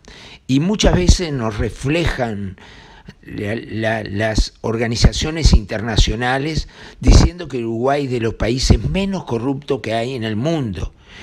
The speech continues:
y de los menos corruptos también en América. Y yo digo que no, yo digo que eso es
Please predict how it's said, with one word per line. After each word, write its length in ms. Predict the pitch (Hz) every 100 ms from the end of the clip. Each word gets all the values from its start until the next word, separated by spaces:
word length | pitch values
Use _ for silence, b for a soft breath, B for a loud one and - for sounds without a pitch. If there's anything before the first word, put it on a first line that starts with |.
| B -
y 100 | 131
de 120 | 123
los 180 | 127 117
menos 380 | 175 208 202
corruptos 480 | 196 123 151 - 147
también 400 | 117 113 131 180
en 120 | 139
América. 640 | 98 104 127 98 92 - 92 B B B B -
Y 60 | 127
yo 120 | 175
digo 240 | 180 175
que 160 | 139 110
no, 240 | 110 92 - - _ -
yo 140 | - 127
digo 260 | 135 143
que 200 | 143 139
eso 260 | 151 - 180
es 400 | - 123 131 -